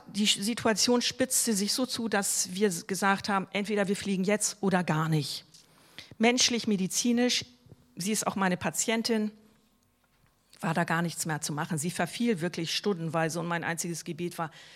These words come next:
"Herr, schenk, dass sie lebend ankommt."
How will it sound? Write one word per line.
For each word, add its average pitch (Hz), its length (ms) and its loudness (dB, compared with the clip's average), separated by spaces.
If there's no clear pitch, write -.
"Herr, 180 300 -4
schenk, - 420 -6
dass 165 160 -4
sie 185 100 -6
lebend 175 380 -4
ankommt." - 560 -6